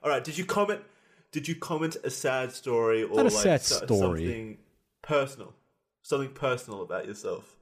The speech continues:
Speaker 2: Well, no, I mean, no, no, I, I'm not the kind to reveal personal shit, but should I say it, Charlie? The comment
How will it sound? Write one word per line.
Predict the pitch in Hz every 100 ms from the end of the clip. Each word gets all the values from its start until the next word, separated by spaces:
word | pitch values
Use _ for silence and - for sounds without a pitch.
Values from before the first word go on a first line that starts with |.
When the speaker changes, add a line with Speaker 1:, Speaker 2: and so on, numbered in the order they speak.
| _ 95
Speaker 2:
Well, | 85
no, | 85 -
I | 80
mean, | 80 78 _ _ _ _ _ _ _ _ _ _
no, | 98 82 82 85 - -
no, | 78 - 85
I, |
I'm | 85 85
not | 82 80
the | 95
kind | - 82 80
to | - 85
reveal | 85 82 85 82
personal | - 90 82 - 80
shit, | - - 90 85 -
but | 80 78 - _ _ -
should | 156
I | 131
say | - 127 135
it, | 220 233 -
Charlie? | - 202 208 220 226 - - - - - - - - - - - 113
The |
comment | - 101 110 123 -